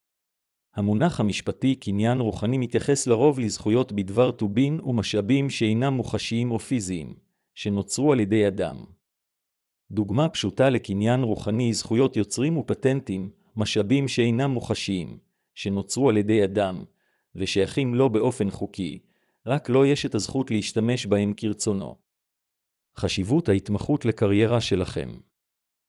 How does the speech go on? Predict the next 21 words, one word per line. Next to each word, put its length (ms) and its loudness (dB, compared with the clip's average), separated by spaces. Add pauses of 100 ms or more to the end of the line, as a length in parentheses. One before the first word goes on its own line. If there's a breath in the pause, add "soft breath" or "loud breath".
(340)
תקופת 440 0
ההתמחות 560 0
שלכם 440 -2
מהווה 360 2
עמוד 360 -2
תווך 380 2
משמעותי 540 -2
לקריירה 560 0
שלכם 540 -4
בתור 400 4
עורכי 400 0
דין 260 0
עתידיים. 640 -4 (1040)
חשיבות 500 -2
המשרד 520 2
בו 160 0
תעברו 400 2
את 100 2
ההתמחות 540 0
גבוהה 400 2
מאוד, 480 -4